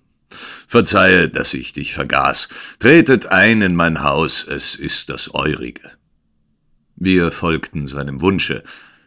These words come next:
Er war allein und präsentierte uns allerhand Erfrischungen, denen wir fleißig zusprachen.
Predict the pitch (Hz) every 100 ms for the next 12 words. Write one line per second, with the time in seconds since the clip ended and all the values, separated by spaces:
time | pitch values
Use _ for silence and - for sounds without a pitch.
0 | _ 98 92 98 90 - 104 131 95 65
1 | 65 - - 78 90 80 98 92 95 87
2 | 87 - 78 76 69 67 - - - -
3 | 95 - 69 65 64 - - - _ 71
4 | 69 64 - - - 82 90 87 - -
5 | 92 - - 69 62 - 60